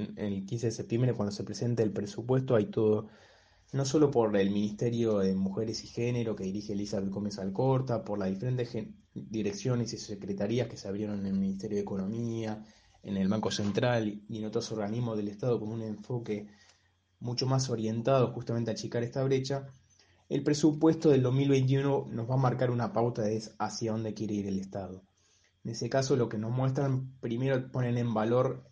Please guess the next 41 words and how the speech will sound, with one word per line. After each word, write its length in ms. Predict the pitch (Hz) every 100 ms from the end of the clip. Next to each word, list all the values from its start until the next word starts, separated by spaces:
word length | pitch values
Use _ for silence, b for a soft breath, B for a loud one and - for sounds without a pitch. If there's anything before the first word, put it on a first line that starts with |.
| _
los 220 | 107 98
trabajos 500 | 117 113 120 127 -
que 100 | -
se 140 | 107 107
realizaron 420 | 98 101 101 117
al 140 | 110
día 160 | 107 110
de 80 | 117
hoy. 300 | 120 95 - B B B
El 120 | - -
cincuenta 440 | 123 123 131 131
y 60 | 131
cinco 320 | 185 185 143
coma 200 | 117 110
siete 260 | 143 139
por 180 | 135 143
ciento 220 | 135 131
de 100 | 120
los 160 | 107 104
beneficiarios 720 | 104 101 104 104 - 135 135 110
del 200 | 101 101
ingreso 380 | 107 123 131
familiar 380 | 127 120 127 135
de 60 | 139
emergencia 560 | 131 135 135 156 170
son 220 | 160 135 127
mujeres, 680 | 120 113 117 98 98 - _ _ - b b b -
quienes 220 | 135 131
además 320 | 135 147 156
están 260 | 147 135 131
sobre 300 | 143 143 139
representadas 800 | 123 113 110 120 117 131 139 127
en 80 |
el 80 | 110
sector 340 | - 101 113 117
de 60 |
menor 260 | 110 107 113
ingreso 380 | 110 110 110 110
de 40 |
la 100 | 98
población. 480 | - 101 - 98